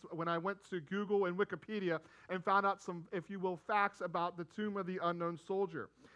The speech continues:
It has been guarded twenty-four hours a day, seven days a week since nineteen thirty-seven.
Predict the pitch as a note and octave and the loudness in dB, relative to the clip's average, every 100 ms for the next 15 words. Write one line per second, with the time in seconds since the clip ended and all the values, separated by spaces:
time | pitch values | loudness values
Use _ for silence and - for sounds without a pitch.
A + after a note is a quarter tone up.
0 | _ F3+ G#3 - G#3+ G3+ G3 F3+ F#3 G3 | _ -2 -2 -2 2 6 6 4 0 0
1 | G3+ F3 G3+ G#3 A3 A3 - G3 G#3 A3+ | 0 2 6 6 6 2 -6 -6 -4 -4
2 | A3 A3+ A3+ A3+ F3+ F#3 F#3 F3 G3 E3 | -8 -2 -2 0 2 2 0 -4 -6 -4
3 | D3 C#3 C3+ - E3+ F3+ G3+ F3+ E3+ D#3 | -2 -2 -6 -4 -4 -2 -2 0 0 -4
4 | C3 E3 A#2 - _ _ _ - D3+ C3+ | -6 -6 -6 -12 _ _ _ -8 -6 -6
5 | - C#3 D#3+ E3+ - E3 D3+ C#3+ _ C#3 | -4 -4 -4 -6 -12 -10 -8 -12 _ -8
6 | C3+ C3+ C3+ - _ B2 G#2+ | -8 -8 -12 -18 _ -14 -14